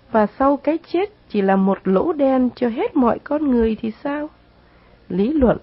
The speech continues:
bằng cái đầu không ổn rồi. Nhưng Barry cứ như cái máy bị động. Anh xuống đường, tiến một mạch tới nhà thờ. Một câu hỏi thực tiễn hiện ra: "Đọc kinh cái gì đây chứ?"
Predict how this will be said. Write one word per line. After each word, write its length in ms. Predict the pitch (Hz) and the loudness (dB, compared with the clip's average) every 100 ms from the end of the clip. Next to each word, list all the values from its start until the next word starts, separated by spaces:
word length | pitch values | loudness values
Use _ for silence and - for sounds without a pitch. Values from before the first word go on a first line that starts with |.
| - | -6
bằng 280 | 180 180 | -4 -2
cái 180 | 170 269 | -2 -4
đầu 260 | 277 214 180 | 0 0 0
không 240 | - 285 - | -2 -6 -2
ổn 300 | 180 151 156 | -2 -2 -4
rồi. 240 | 180 156 151 _ _ _ - _ _ - _ _ - | -4 -4 -6 _ _ _ -20 _ _ -20 _ _ -2
Nhưng 400 | 185 190 175 165 | 2 2 2 0
Barry 480 | 175 170 170 170 151 | 2 2 2 0 -2
cứ 160 | - | -2
như 320 | 240 285 247 220 | 0 2 2 0
cái 120 | - 233 | 0 0
máy 300 | 214 196 359 | 2 0 0
bị 120 | - | -4
động. 220 | 151 156 - - - - - - - | -4 -4 -6 -16 -20 -20 -20 -20 -6
Anh 300 | 180 175 170 | -2 0 -2
xuống 340 | - 196 240 269 | -4 -4 -2 0
đường, 260 | 196 160 151 _ _ _ _ _ _ | 0 -2 -6 _ _ _ _ _ _
tiến 220 | 196 208 359 | 0 2 4
một 180 | 349 - | 2 2
mạch 220 | 175 175 170 - | 2 0 -2 -4
tới 160 | 190 | -2
nhà 220 | 311 294 196 | 0 0 -2
thờ. 320 | - 190 175 175 _ _ _ _ _ _ | -2 -2 -2 -6 _ _ _ _ _ _
Một 220 | 202 185 - - | 0 0 0 -2
câu 180 | 311 285 | -2 2
hỏi 340 | 254 160 151 | 2 2 0
thực 160 | - 180 - | -4 -8 -8
tiễn 200 | - 147 170 | -8 -6 -4
hiện 180 | - - - | -2 -2 -4
ra: 260 | 202 185 170 _ _ _ _ _ _ - | -6 -6 -8 _ _ _ _ _ _ -4
"Đọc 220 | 214 196 - | -2 -2 -2
kinh 260 | 311 294 302 | 0 2 2
cái 160 | 349 | 0
gì 220 | 330 240 | 0 0
đây 260 | 208 262 269 | 0 0 -2
chứ?" 160 | - 349 | -4 -8